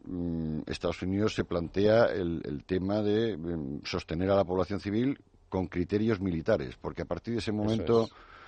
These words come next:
Speaker 1: eh, las relaciones entre Estados Unidos, eh, y la Unión Soviética y sus respectivos aliados, desde Washington se va a ver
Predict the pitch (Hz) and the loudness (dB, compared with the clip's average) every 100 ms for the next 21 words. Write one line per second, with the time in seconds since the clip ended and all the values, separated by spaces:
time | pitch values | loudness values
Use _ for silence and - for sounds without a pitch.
0 | - _ - 92 90 90 90 95 - 120 | -20 _ -4 0 2 2 2 0 0 0
1 | 117 113 - 95 90 95 95 - 87 - | 2 0 -2 -4 2 2 2 0 -4 0
2 | 95 - 104 101 95 - 98 92 90 87 | 0 0 0 0 -2 -2 0 2 2 0
3 | 87 - 90 87 85 87 90 - 95 98 | 0 -2 0 2 2 0 -2 -2 -2 0
4 | 92 - 76 65 - - - _ 92 - | -2 -6 -8 -8 -16 -20 -20 _ -10 -8
5 | 87 82 - 82 - 101 101 98 101 110 | -6 -8 -10 -10 -6 -6 -4 -4 -2 0
6 | 110 120 - - - - - - _ _ | 0 -4 -10 -20 -16 -16 -16 -20 _ _
7 | 90 104 90 98 120 - 131 131 131 - | -2 0 2 2 0 0 -2 -2 -4 0
8 | 98 104 107 113 | 4 6 6 2